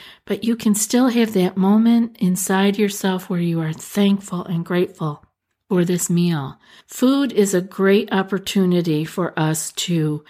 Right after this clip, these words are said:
bring more awareness and mindfulness, as you have heard me say many times. It is the entryway quite often because we do it. Everybody does it. It's,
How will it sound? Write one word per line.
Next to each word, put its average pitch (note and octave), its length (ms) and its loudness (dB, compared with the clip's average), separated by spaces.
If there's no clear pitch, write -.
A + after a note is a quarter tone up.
bring F#3 640 0
more E3 400 2
awareness F3 640 0
and E3+ 140 2
mindfulness, E3 760 -2
as E3 300 -2
you E3 80 2
have E3+ 200 -2
heard E3+ 220 -4
me F#3 80 -2
say E3 260 -2
many D#3 320 -2
times. F3 760 -2
It F3+ 300 0
is G3 380 2
the F#3 320 -4
entryway F3 1000 0
quite G3 300 -2
often E3+ 580 -4
because F#3+ 360 -4
we F#3 120 2
do G3 280 4
it. A#3 260 0
Everybody G3+ 500 2
does G3 260 2
it. F3 100 2
It's, E3+ 240 -2